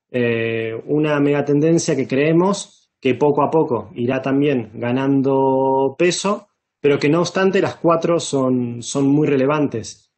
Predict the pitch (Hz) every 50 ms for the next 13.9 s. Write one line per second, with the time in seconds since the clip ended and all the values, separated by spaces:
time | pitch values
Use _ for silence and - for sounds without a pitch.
0 | _ - 175 170 - - 196 170 175 160 156 147 151 156 165 - 165 151 156 160
1 | 160 165 156 151 143 143 147 139 135 135 135 147 151 156 156 151 151 147 143 139
2 | 135 131 127 123 123 120 117 - - - 123 117 120 120 143 156 170 180 196 226
3 | - - _ _ _ _ _ _ 131 127 123 123 123 123 131 135 135 135 139 139
4 | 131 131 131 127 127 123 120 123 127 127 127 131 139 139 131 131 135 135 135 135
5 | 135 - 151 151 156 170 175 165 - 185 156 - - 131 131 131 135 135 131 -
6 | - 180 170 180 185 208 208 - - _ _ _ _ _ _ _ _ _ - 143
7 | 156 165 170 175 165 - 147 139 - - 175 165 - - 165 160 151 - - -
8 | 185 185 170 170 165 165 165 190 190 190 208 214 208 - _ - 127 127 127 131
9 | 143 147 139 - 147 143 135 139 131 127 127 135 139 123 - 143 143 143 147 127
10 | - 143 135 139 131 120 - - - - 123 131 151 156 175 185 196 - - -
11 | _ _ _ _ _ _ - 143 143 - 156 165 175 170 156 131 143 143 143 147
12 | 147 160 175 180 - - - 131 151 151 147 143 123 98 107 101 - - - _
13 | - 147 151 156 139 - 151 170 185 180 185 180 165 185 196 226 226 -